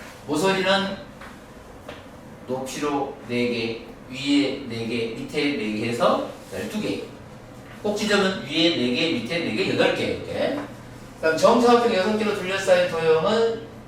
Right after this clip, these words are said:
정육면체라고 하는데, 정육면체 특징은 정육면체 모서리 길이가 모두 같지.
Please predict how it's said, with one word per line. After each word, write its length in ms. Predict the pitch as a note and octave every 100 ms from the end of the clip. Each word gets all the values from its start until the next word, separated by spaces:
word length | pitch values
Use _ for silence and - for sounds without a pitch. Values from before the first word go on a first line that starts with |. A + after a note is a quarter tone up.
| - - -
정육면체라고 1400 | D#3 F3 F3 D3+ C#3+ D3+ E3+ - - C3+ B2 A2+ A#2+
하는데, 640 | A#2+ A2+ A2+ D#3+ B2+ - - - - - - - -
정육면체 500 | G3 G#3+ A3 A3 G#3
특징은 360 | G#3+ - G#3+ G#3
정육면체 500 | G3+ G#3 G#3 G#3+ -
모서리 380 | E3 G3 A3 A3
길이가 220 | G#3+ -
모두 260 | A3 B3 -
같지. 400 | - - -